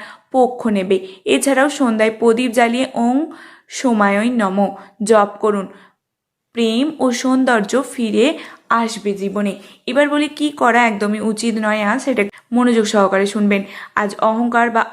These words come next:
আত্মপ্রশংসা করা থেকে বিরত থাকুন। সূর্য সিংহে থাকায় অহং প্রকাশের বিপরীত ফল হতে পারে। এছাড়াও পুরনো ভুল বা কষ্টের স্মৃতি মনে আনবেন না। আজ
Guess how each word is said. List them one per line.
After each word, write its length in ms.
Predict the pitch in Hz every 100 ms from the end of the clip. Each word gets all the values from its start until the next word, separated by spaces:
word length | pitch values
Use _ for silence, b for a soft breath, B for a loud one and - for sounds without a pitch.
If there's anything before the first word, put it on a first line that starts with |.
| 226
আত্মপ্রশংসা 840 | 226 - 285 247 233 226 208 220 240 269
করা 240 | 220 202
থেকে 240 | 196 208 220
বিরত 260 | 208 202 196 202
থাকুন। 280 | 214 208 202 202 B -
সূর্য 320 | - 269 269 277
সিংহে 380 | 277 254 233 233
থাকায় 420 | 240 202 214 240 254
অহং 280 | 226 226 277 285
প্রকাশের 440 | 262 233 220 240 247
বিপরীত 380 | 226 214 214 202 -
ফল 180 | 202 202
হতে 220 | 247 233
পারে। 220 | 196 185 196 B B B B 247
এছাড়াও 300 | 247 247 247
পুরনো 300 | 247 247 233 240
ভুল 260 | 240 254
বা 140 | 247 254 247
কষ্টের 420 | 226 208 - 226 220
স্মৃতি 360 | 226 214 233 262 262
মনে 200 | 214 208
আনবেন 360 | 196 190 196 196
না। 60 | 185 - B B -
আজ 140 | 214